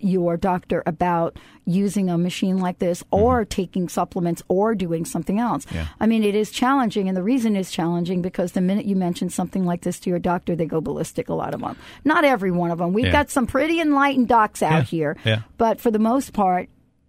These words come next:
Speaker 1: this is just, that's a decision your mother made.
Speaker 2: Yeah, and she, and she knew it based on the doctor that he was, you know, more conservative in his approach to
Speaker 1: Mm-hmm.
Speaker 2: medicine, and so she just felt she wanted to maintain her, her relationship with him as a patient.
Speaker 1: So, you know, that, that's,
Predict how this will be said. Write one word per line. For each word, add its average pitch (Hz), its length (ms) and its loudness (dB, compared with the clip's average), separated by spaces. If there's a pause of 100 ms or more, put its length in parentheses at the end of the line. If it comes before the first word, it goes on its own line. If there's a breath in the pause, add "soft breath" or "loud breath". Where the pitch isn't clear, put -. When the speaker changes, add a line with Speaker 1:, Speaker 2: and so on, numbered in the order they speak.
(140)
Speaker 1:
this 220 220 2
is 196 100 0
just, - 360 -2
that's 294 240 2
a 262 60 2
decision 185 460 0
your 156 100 0
mother 147 220 -2
made. - 320 -8
Speaker 2:
Yeah, 113 120 2
and 104 120 2
she, - 140 -2
and 123 160 4
she 143 220 4
knew 120 180 4
it 113 140 0
based 101 260 2
on 101 200 0
the 87 60 -2
doctor 90 420 0
that 85 160 -2
he 95 120 -2
was, 90 260 -2 (160)
you 98 120 -2
know, 85 80 -2
more 85 180 0
conservative 90 640 0
in 85 60 0
his 87 120 0
approach 87 340 -2
to 92 80 -2
Speaker 1:
Mm-hmm. 82 80 0
Speaker 2:
medicine, 90 440 2 (300 loud breath)
and 85 140 -2
so 87 140 0
she 87 160 -2
just 82 220 -4
felt 78 160 -4
she - 120 -2
wanted 85 180 0
to 80 40 -2
maintain 80 460 -2
her, 78 440 -4
her 87 120 -2
relationship 82 720 -4
with 73 160 -4
him 71 300 -8 (380 loud breath)
as 80 140 -4
a 76 60 -8
patient. - 400 -6 (880 loud breath)
Speaker 1:
So, 240 460 4
you 233 120 2
know, 220 300 0
that, 220 420 -2
that's, 247 400 0